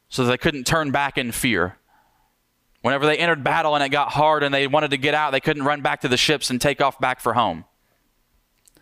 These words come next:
Another explanation was that whenever the, the men came over to America and discovered America and this new land, many of them were fearful. Many of them didn't want to go and see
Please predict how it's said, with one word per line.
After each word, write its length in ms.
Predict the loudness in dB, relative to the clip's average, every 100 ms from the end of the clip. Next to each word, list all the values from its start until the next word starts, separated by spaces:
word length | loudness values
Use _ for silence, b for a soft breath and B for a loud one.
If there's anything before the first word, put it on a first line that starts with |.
| b b b b b b -6
Another 260 | -2 0 0
explanation 800 | -2 -2 0 0 0 -2 -2 -8 b b b b b _ _
was 200 | -2 0
that 200 | 0 0 B B
whenever 300 | 0 0 2
the, 280 | 2 2 0 B
the 100 | -2
men 240 | 0 0 -2
came 240 | 0 2
over 260 | 2 0 0
to 140 | 2 0
America 380 | 2 0 0
and 120 | 0 0
discovered 360 | 0 0 0
America 400 | 0 2 2 0
and 100 | 0
this 140 | 0 0
new 240 | 0 2
land, 360 | 2 2 0 0
many 180 | 0
of 100 | 0
them 140 | 0 0
were 100 | 0
fearful. 440 | 2 0 2 0
Many 160 | 2 0
of 80 | 0
them 60 |
didn't 180 | 0 2
want 180 | 0 0
to 60 |
go 260 | -2 0 0
and 140 | 0
see 420 | 0 0 0 0